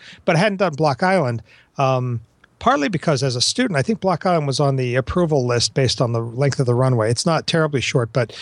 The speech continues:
there was a, there was a line drawn for, you know, for insurance reasons, I'm sure, for students. Um, uh, but we went there and we, and it was just, we had a blast, and, and it was a beautiful,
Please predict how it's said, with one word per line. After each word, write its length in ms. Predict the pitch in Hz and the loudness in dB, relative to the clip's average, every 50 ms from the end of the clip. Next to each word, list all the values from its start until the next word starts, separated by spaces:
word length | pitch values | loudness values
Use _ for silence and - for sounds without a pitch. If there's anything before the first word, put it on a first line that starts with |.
| - - _ | -20 -10 _
there 140 | - 135 123 | -2 0 2
was 180 | 127 120 120 | 2 2 2
a, 240 | 127 117 113 98 104 - _ _ _ _ _ _ - | 2 2 0 -2 -4 -10 _ _ _ _ _ _ -2
there 100 | 160 135 | 0 2
was 80 | 123 | 2
a 60 | 127 | 2
line 320 | 123 123 123 123 127 120 117 | 2 2 2 2 2 0 0
drawn 280 | 123 127 120 123 120 | 2 2 2 2 0
for, 280 | 101 - - 123 113 113 | -2 -4 -4 -4 -4 -2
you 140 | 110 151 139 | -2 -2 -2
know, 160 | 113 107 107 | 0 0 -2
for 240 | 104 - - 131 113 | -4 -2 0 0 2
insurance 420 | 107 104 - - 147 131 117 - - | 2 2 2 2 2 2 0 0 0
reasons, 240 | 120 110 - 123 | 0 0 2 2
I'm 100 | 113 117 110 | 0 0 0
sure, 220 | - - 139 120 | 0 2 2 0
for 140 | 110 - 127 | 0 0 -2
students. 460 | - - - 151 131 110 117 104 107 - - - - - - - - - | -2 0 2 0 0 0 -2 -6 -8 -8 -10 -14 -16 -16 -16 -10 -4 -2
Um, 480 | 139 131 131 127 123 120 123 127 127 - - - | 0 2 2 0 0 0 -2 -4 -4 -6 -4 -2
uh, 180 | 165 147 139 | 0 0 0
but 140 | 139 175 180 | 0 0 0
we 80 | - 208 | 2 0
went 220 | 214 214 226 214 | 0 0 -2 -2
there 200 | - 277 277 202 | 0 0 0 0
and 100 | 156 139 | 0 0
we, 100 | 127 156 170 | -2 -2 -2
and 140 | 175 170 175 | 0 0 0
it 40 | 185 | 0
was 140 | 175 - - | -2 -4 -4
just, 200 | 220 - - - | -6 -6 -6 -6
we 80 | - 165 | -4 0
had 140 | 147 185 175 | 0 2 0
a 40 | 147 | 0
blast, 440 | - 185 220 214 139 120 - - | 0 2 2 2 0 -2 -2 -2
and, 200 | 156 131 123 131 151 151 | -4 -4 -4 -6 -4 -2
and 140 | 147 139 | 0 0
it 80 | 139 127 | 0 -2
was 200 | 135 127 - - | -2 -4 -2 0
a 200 | 139 135 123 - - _ _ _ | 0 0 0 -2 -6 _ _ _
beautiful, 600 | - 160 175 196 180 - - 185 180 175 160 - | 0 2 2 2 2 2 0 2 2 2 0 -2